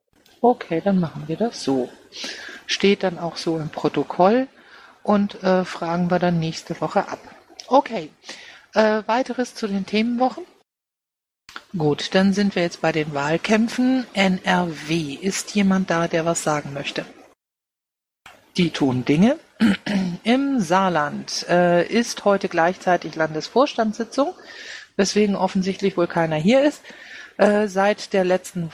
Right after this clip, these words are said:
Woche gibt es aber keine größeren Neuigkeiten. Ähm,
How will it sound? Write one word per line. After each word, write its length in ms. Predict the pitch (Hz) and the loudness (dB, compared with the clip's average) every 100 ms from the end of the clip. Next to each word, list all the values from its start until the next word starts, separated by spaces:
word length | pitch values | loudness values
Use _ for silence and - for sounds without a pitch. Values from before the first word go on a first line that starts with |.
| - | 0
Woche 340 | 175 175 180 | 0 0 -4
gibt 400 | 170 175 180 - | -4 -12 -10 -2
es 220 | 180 - | -2 0
aber 240 | 151 147 160 | 0 2 0
keine 380 | - 143 151 | 0 -2 -2
größeren 840 | 156 - 143 139 - 151 165 175 180 - | -6 -2 0 0 0 0 2 2 0 -8
Neuigkeiten. 1400 | 156 156 156 165 165 143 131 - - - 135 127 - 123 98 - _ _ _ _ _ - 180 | -10 -4 2 2 2 -2 -6 -12 -6 0 0 0 -6 -14 -14 -20 _ _ _ _ _ -4 4
Ähm, 560 | 175 180 185 180 190 | 4 4 0 -4 -6